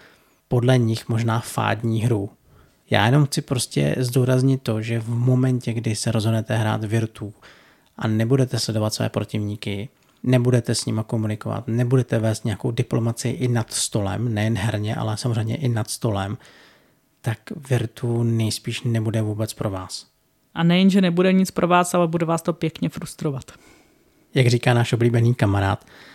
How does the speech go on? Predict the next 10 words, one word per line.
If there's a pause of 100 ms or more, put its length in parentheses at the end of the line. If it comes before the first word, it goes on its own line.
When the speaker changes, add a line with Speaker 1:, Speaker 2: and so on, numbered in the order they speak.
(140)
Speaker 1:
ta
hra
je
tak
škodící,
až
lidi
budou
brečet. (500)
Speaker 2:
<laughs>